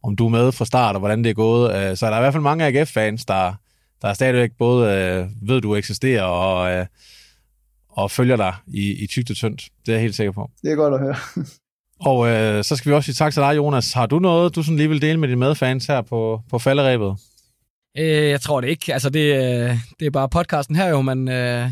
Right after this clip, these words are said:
Speaker 3: jeg synes, man skal gå ind og abonnere på, hvis man ikke gør det i forvejen, og også gerne give en, øh, give en anmeldelse.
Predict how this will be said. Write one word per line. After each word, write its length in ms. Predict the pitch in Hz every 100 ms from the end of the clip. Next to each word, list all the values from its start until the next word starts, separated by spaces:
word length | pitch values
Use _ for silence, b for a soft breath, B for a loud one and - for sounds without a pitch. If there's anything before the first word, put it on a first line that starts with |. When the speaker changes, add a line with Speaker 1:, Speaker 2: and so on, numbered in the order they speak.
| 123
Speaker 3:
jeg 80 | 139
synes, 140 | 135 147
man 120 | 127
skal 160 | 135
gå 80 | 143
ind 200 | 147 139
og 340 | 120 117 117 131
abonnere 240 | 143 170
på, 200 | - 151
hvis 120 | 135
man 100 | 131
ikke 100 | 139
gør 120 | 147
det 80 | 143
i 40 | 123
forvejen, 500 | 151 160 135 120 117
og 80 |
også 140 | 123 131
gerne 220 | 131 131
give 140 | 139 135
en, 140 | 120
øh, 380 | 117 110 107 110 110 -
give 80 | 139
en 60 |
anmeldelse. 480 | 135 147 127 120 117